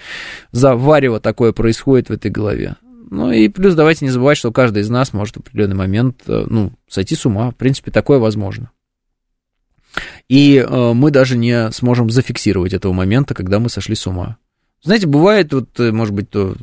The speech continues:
сталкивался с этим, какие-то знакомые или родственники,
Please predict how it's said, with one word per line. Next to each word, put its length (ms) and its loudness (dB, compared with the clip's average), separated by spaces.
сталкивался 520 0
с 40 -8
этим, 220 -10
какие-то 220 -2
знакомые 600 0
или 80 -2
родственники, 760 -2